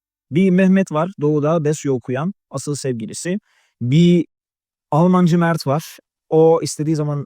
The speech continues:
onu istediği yerlere çıkartıyor, gezdiriyor, tozduruyor, yemekleri, hesapları her zaman ödüyor. Bir de bizim Sokuştay'da hala resmin içerisinde tabii ki. Çünkü Berivan Mert'i beta olarak kullanıyor, etrafında dolaştırıyor ve ara sıra veriyor ama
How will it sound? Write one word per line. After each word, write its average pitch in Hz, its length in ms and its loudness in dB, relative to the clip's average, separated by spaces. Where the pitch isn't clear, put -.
onu 143 140 -4
istediği 143 360 -4
yerlere 135 280 -2
çıkartıyor, 120 600 -6
gezdiriyor, 123 580 -4
tozduruyor, 131 640 -4
yemekleri, 135 440 -2
hesapları 135 420 -2
her 147 160 2
zaman 131 280 -2
ödüyor. 120 340 -4
Bir 202 280 2
de 254 140 2
bizim 220 220 -6
Sokuştay'da 202 600 -6
hala 202 380 0
resmin 202 260 -6
içerisinde 226 480 -4
tabii 185 260 -6
ki. 117 180 -14
Çünkü 240 480 2
Berivan 220 600 2
Mert'i 202 600 -2
beta 156 360 0
olarak 208 320 4
kullanıyor, 190 440 -2
etrafında 160 500 -6
dolaştırıyor 180 560 -4
ve 151 60 -2
ara 156 160 -2
sıra 180 260 -2
veriyor 185 260 0
ama 180 340 0